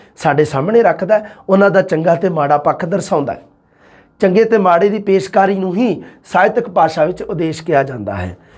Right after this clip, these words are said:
ਇਸੇ ਹੀ, ਇਸੇ ਹੀ ਸਮਾਜਿਕ ਚੌਗਿਰਦੇ ਵਿੱਚੋਂ, ਹਾਂ, ਚੰਗੇ ਅਤੇ ਮਾੜੇ ਦੀ ਪੇਸ਼ਕਾਰੀ ਨੂੰ ਹੀ ਸਾਹਿਤਕ ਭਾਸ਼ਾ ਵਿੱਚ ਉਦੇਸ਼ ਕਿਹਾ ਜਾਂਦਾ ਹੈ।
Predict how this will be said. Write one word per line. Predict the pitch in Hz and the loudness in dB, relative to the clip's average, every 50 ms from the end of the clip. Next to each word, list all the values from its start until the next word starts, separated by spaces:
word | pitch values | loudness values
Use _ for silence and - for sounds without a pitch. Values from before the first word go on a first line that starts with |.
| - _ - | -20 _ 0
ਇਸੇ | 180 180 196 190 - 220 214 180 | 2 2 2 2 2 2 2 2
ਹੀ, | 139 156 170 175 208 202 - - - - - _ _ - - | 2 0 -4 -4 -6 -8 -10 -18 -20 -20 -20 _ _ -6 0
ਇਸੇ | 175 180 175 - - 220 208 | 0 0 0 0 2 2 2
ਹੀ | 185 147 165 180 190 208 208 208 - - - - | 2 2 0 -2 -2 -4 -4 -8 -14 -20 -20 -16
ਸਮਾਜਿਕ | - - 196 170 156 - - - 196 196 165 | -10 -6 -2 2 2 2 2 0 -2 -4 -4
ਚੌਗਿਰਦੇ | 165 - 208 170 170 156 170 165 156 139 180 180 | -2 0 0 0 2 0 -2 -4 -2 0 0 0
ਵਿੱਚੋਂ, | 175 165 156 - - 170 151 165 196 190 - - - - _ _ _ _ _ _ | 0 -2 -4 -6 -4 -2 -2 -2 -2 -4 -8 -16 -20 -20 _ _ _ _ _ _
ਹਾਂ, | - 165 160 147 - 101 - - - - _ _ _ _ _ _ _ _ _ _ _ _ - - - - | -2 0 2 2 2 -2 -4 -12 -20 -20 _ _ _ _ _ _ _ _ _ _ _ _ -20 -20 -12 -4
ਚੰਗੇ | - 226 196 190 190 208 233 214 196 196 214 208 - - 214 | 0 2 4 4 6 6 4 4 2 0 -4 -6 -6 -6 -4
ਅਤੇ | 208 220 226 220 | 0 0 0 0
ਮਾੜੇ | 202 180 175 175 180 185 208 208 | 2 0 2 2 2 2 2 2
ਦੀ | 185 156 202 202 208 | 2 0 -4 -6 -4
ਪੇਸ਼ਕਾਰੀ | 208 208 190 185 160 - - - 180 180 180 180 180 | -2 -2 -2 -2 -2 -4 -4 -2 -2 0 0 -2 -4
ਨੂੰ | 170 165 165 | -6 -6 -6
ਹੀ | 151 185 | -6 -6
ਸਾਹਿਤਕ | 185 - 165 160 160 160 160 151 - | -6 -4 -2 -2 -2 -2 -4 -10 -8
ਭਾਸ਼ਾ | 151 - 156 143 - - 151 | -4 -2 -2 -2 -2 -4 -4
ਵਿੱਚ | 147 156 156 - | -2 -4 -4 -6
ਉਦੇਸ਼ | - - 160 143 151 147 151 160 151 156 | -4 -4 -2 -2 0 0 0 -2 -4 -6
ਕਿਹਾ | - 151 139 131 135 139 | -4 -4 -2 0 0 -2
ਜਾਂਦਾ | 139 143 135 131 131 143 139 135 | -2 -2 -4 -2 -2 0 0 2
ਹੈ। | 147 170 156 139 - | 4 4 2 2 0